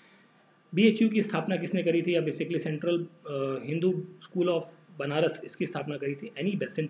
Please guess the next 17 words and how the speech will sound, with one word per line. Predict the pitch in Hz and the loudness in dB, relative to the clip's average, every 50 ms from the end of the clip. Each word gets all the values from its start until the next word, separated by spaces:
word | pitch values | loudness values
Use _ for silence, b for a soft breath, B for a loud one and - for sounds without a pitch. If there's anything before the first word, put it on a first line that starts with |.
| - | -2
ने। | 185 190 226 208 - B B B B B B B B B B B B _ _ _ _ - 165 | -2 -2 -2 -2 -4 B B B B B B B B B B B B _ _ _ _ 0 4
Prorogate | 160 165 160 165 175 175 175 175 180 190 185 180 | 6 6 6 6 4 4 4 4 4 4 4 2
the | 180 160 | 2 2
idea | 151 156 151 170 180 | 4 4 4 4 4
of | 170 175 | 4 2
Raja | 175 151 143 160 156 151 | 0 0 2 2 4 4
Ram | 156 151 151 147 | 2 0 0 -2
Mohan | 135 135 139 135 | -2 -2 -2 0
Roy, | 143 147 156 202 | 0 0 2 0
who | 220 - - 151 - 170 190 180 | 0 -2 -4 -6 -2 0 0 2
founded | 180 156 143 147 147 151 - | 2 0 0 2 2 2 2
the | - 165 170 160 | 2 2 2 2
तत्वबोधिनी | 185 160 - - 165 156 139 151 147 143 135 143 151 160 | 2 0 0 0 2 2 2 4 2 2 2 2 0 0
सभा | 151 - 156 139 139 147 190 226 - - - 156 | -2 -2 -4 -2 0 0 0 0 -2 -4 -8 -8
in | 156 160 | -6 -4
eighteen | 160 156 - 156 147 139 165 160 - 147 | -4 -4 -6 -8 -4 -2 -2 -2 -2 -6
thirty-nine, | 127 - 131 135 135 135 147 190 226 | -6 -4 -2 -2 -2 0 0 2 0